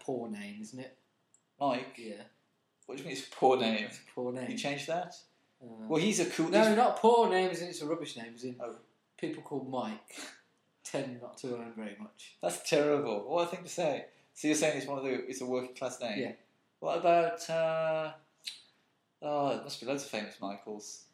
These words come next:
Speaker 2: Mickey Mouse.
Speaker 1: Michael Caine.
Speaker 2: Yeah, there we go,
Speaker 1: Yeah,
Speaker 2: loads.
Speaker 1: but he's a Cockney geezer, isn't he?
Speaker 2: <laughs> Okay, all right, point taken. Let me finish Letterland, we'll be here all day.
Speaker 1: Okay.
Speaker 2: Uh, <laughs> Munchy Mike, Naughty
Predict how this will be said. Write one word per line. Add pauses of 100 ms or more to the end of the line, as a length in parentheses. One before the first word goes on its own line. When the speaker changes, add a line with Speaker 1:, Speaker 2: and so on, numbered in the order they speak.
(360)
Speaker 2:
Mickey
Mouse.
Speaker 1:
Michael
Caine. (340)
Speaker 2:
Yeah,
there
we
go,
Speaker 1:
Yeah,
Speaker 2:
loads.
Speaker 1:
but
he's
a (280)
Cockney
geezer,
isn't
he? (260)
Speaker 2:
<laughs>
Okay, (220)
all
right,
point
taken. (260)
Let
me
finish
Letterland,
we'll
be
here
all
day.
Speaker 1:
Okay. (180)
Speaker 2:
Uh, (240)
<laughs> (380)
Munchy
Mike,
Naughty